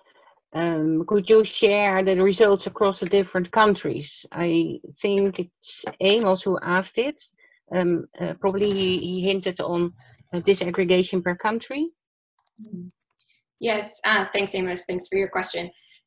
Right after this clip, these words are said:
Speaker 2: Yeah, so, um, definitely I think that we would be open to sharing the results. Um, they're still being collected at the moment. So in India, they're, they're doing the surveys at the moment, uh, I believe in China as well.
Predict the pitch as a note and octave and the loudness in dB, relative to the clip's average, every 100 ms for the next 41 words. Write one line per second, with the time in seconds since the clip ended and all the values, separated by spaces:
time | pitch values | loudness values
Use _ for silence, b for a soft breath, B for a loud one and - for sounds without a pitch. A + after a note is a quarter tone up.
0 | _ B3+ A#3 A3 C#4+ B3+ - A#3+ A#3 A#3 | _ 2 2 2 -2 -2 0 0 2 0
1 | B3 C#4+ C#4 C4+ C4+ - G#3+ G#3+ G#3+ G#3+ | 0 0 -2 -2 -4 -2 -2 -4 -4 -4
2 | G3 G3+ G3+ F#3+ F#3+ G3 F#3+ - F#3+ F#3 | -2 0 0 -2 0 0 0 -2 -4 -4
3 | F3+ F3+ F3+ F#3 F#3 F3+ F3+ F3+ F3+ F3+ | -4 -4 -4 -4 -4 -4 -4 -4 -6 -8
4 | - - F#3+ F#3 F3+ F3+ F3+ F3+ - _ | -10 -6 -2 -2 -2 -4 -4 -6 -10 _
5 | F#3+ G#3+ G#3+ - A#3 A3+ A3+ A#3+ A3 G3+ | -4 -2 -2 -4 -2 -2 -2 -2 -4 -4
6 | F3+ D#3+ - A3 A3+ A3+ A#3 A#3+ B3 B3+ | -4 -4 -4 -6 -6 -6 -6 -4 -4 -6
7 | B3+ - G3+ G3 F#3+ G#3 G#3+ A3 A3 G#3+ | -8 -8 -2 0 -2 -2 -2 -2 -2 -2
8 | G3 G3 F#3+ F#3+ - _ G3+ F#3+ F#3 G3 | -2 -4 -4 -6 -10 _ -2 -2 -2 -4
9 | G3+ F#3+ G3 F#3+ F3+ F3+ - F3+ F#3 G3+ | -4 -4 -4 -2 -2 -4 -6 -6 -6 -6
10 | A#3+ B3 - - B B B B - F#3 | -6 -8 -12 -18 B B B B -2 0
11 | F3+ - F3 F#3 F3+ F#3 F3 F3+ F3+ F3 | 0 -4 -2 2 0 -2 -6 -4 -4 -4
12 | F3+ F3 E3+ F3 F#3 F#3+ | -8 -6 -4 -4 -6 -12